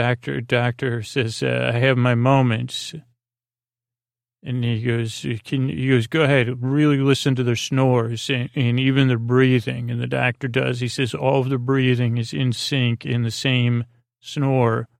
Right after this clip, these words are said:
snore, snore. Mommy," inhale, the saying "mommy" too, but that's, you know, too much for this show. He goes, "I can't believe it. E-, every single one, not possible."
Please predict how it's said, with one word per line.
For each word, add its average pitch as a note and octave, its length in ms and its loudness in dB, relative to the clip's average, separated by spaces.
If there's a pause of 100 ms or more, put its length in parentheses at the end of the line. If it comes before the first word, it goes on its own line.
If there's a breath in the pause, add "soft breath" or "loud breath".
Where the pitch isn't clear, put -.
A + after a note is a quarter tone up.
(640)
snore, C3 580 2
snore. B2 680 -4 (420)
Mommy," C3 720 2
inhale, B2+ 560 2
the B2+ 160 -2
saying A#2+ 420 2
"mommy" A#2+ 360 -2
too, B2 400 2
but A#2+ 180 -4
that's, - 480 -6
you - 100 -8
know, A#2+ 140 -6
too - 160 -10
much B2 160 -4
for C3+ 260 -6
this B2 140 -4
show. A#2+ 720 -2 (1200)
He D3+ 100 -10
goes, B2+ 260 -2
"I C3+ 80 0
can't C3 300 0
believe C3 480 4
it. A2+ 140 -2 (120)
E-, B2+ 380 -2
every C3+ 320 0
single B2+ 420 2
one, B2 300 2
not A#2+ 220 0
possible." B2+ 880 -2